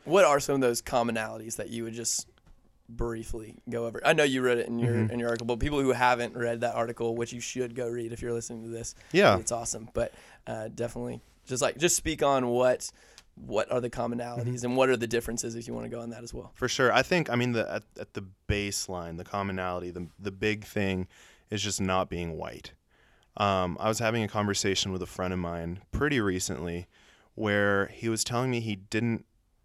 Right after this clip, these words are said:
Speaker 2: think of himself as white, um, until he realized that people think of themselves as not white. And that's what happens when you're the,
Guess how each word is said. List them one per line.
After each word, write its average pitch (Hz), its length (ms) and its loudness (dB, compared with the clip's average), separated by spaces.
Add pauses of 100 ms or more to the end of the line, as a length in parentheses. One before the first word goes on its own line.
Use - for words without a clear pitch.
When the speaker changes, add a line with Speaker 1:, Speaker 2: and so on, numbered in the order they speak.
(120)
Speaker 2:
think - 440 -4
of 104 80 -2
himself 90 400 -4
as 87 120 -10
white, 80 380 -14 (680)
um, 87 480 -2 (200)
until 107 300 -2
he 104 120 -2
realized 98 520 0
that - 120 -6
people 101 260 -6
think 98 340 -2
of 92 80 -2
themselves 87 560 -2
as 90 160 -8
not 87 260 -4
white. - 380 -10 (640)
And 113 120 4
that's 123 160 6
what 139 120 4
happens 117 340 4
when 95 420 0 (540)
you're 104 300 0
the, 90 260 2